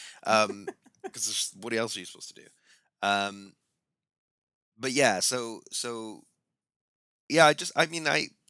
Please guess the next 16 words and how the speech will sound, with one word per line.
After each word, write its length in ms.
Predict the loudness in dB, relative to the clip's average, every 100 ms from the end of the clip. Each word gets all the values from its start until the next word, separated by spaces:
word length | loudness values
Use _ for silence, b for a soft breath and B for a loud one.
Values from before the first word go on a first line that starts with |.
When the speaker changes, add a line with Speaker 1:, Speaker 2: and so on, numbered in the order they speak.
| -20 _ _ -14
Speaker 1:
I, 60 |
it 160 | -14 -12
was, 200 | -8 -8
it 60 | -6
was 120 | -4
sweet. 340 | -4 -4 -10 -10 -8
I 80 |
just 200 | -6 -6
thought 140 | -4 -6
it 100 | -8
was, 260 | -8 -8
uh, 340 | -6 -6 -6 -10 -14 _ _ _ _ _ _ _ _ _ _
kind 220 | -4 -4
of 100 | -4
a 60 | -8
strange 840 | -8 -8 -8 -8 -8 -12 -16 -18